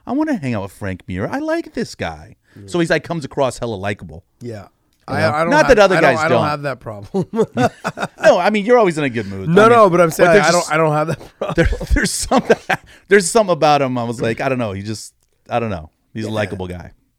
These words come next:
Speaker 2: Yeah, I mean, you got, like, the big guy on the, on the right. You've got
Speaker 1: Mm-hmm.
Speaker 2: the other guy on the big bald guy on the left. You got the good looking
Speaker 1: <laughs> Well, you got
Speaker 2: guy
Speaker 1: the,
Speaker 2: in the
Speaker 1: you got
Speaker 2: middle.
Speaker 1: the big, <clears throat> big guy on the left or on the right, and then Glazer's pretty handsome dude.
Speaker 2: He's a big guy, dude.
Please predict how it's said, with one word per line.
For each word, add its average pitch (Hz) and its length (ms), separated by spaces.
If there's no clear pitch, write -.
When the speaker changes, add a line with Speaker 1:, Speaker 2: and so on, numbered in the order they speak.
Speaker 2:
Yeah, 220 140
I 165 60
mean, 139 120
you 143 80
got, 156 240
like, 147 220
the 160 100
big 147 300
guy 131 240
on 143 140
the, 143 200
on 135 160
the 127 540
right. 107 380
You've 110 160
got 120 140
Speaker 1:
Mm-hmm. 110 80
Speaker 2:
the 127 280
other 123 240
guy 117 300
on 113 200
the - 80
big 117 280
bald 110 260
guy 110 140
on 107 120
the 104 60
left. 98 360
You 123 60
got 120 120
the 127 80
good 113 200
looking 113 640
Speaker 1:
<laughs> - 80
Well, 139 280
you 147 80
got 170 120
Speaker 2:
guy 120 100
Speaker 1:
the, - 40
Speaker 2:
in 131 80
the 139 60
Speaker 1:
you 175 140
got 151 160
Speaker 2:
middle. - 0
Speaker 1:
the 123 80
big, 151 480
<clears throat> 127 440
big 139 180
guy 131 320
on 120 60
the 113 80
left 104 400
or 113 80
on 107 100
the 101 80
right, 104 320
and 107 80
then 104 260
Glazer's 117 420
pretty 110 180
handsome 98 380
dude. 107 200
Speaker 2:
He's 247 140
a 190 80
big 143 200
guy, 117 240
dude. 95 280